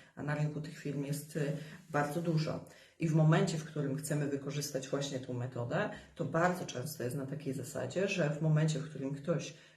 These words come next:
nie, nie ma przekonania wewnętrznie, bo,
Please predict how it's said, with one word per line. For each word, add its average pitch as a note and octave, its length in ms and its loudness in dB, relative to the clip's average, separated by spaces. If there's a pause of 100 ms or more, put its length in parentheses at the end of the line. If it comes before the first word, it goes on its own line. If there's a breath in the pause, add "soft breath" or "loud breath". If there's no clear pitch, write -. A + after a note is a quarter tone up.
(120)
nie, D#3 440 4
nie E3 160 4
ma E3 100 4
przekonania D3 560 0
wewnętrznie, C3 580 -2
bo, B2+ 300 0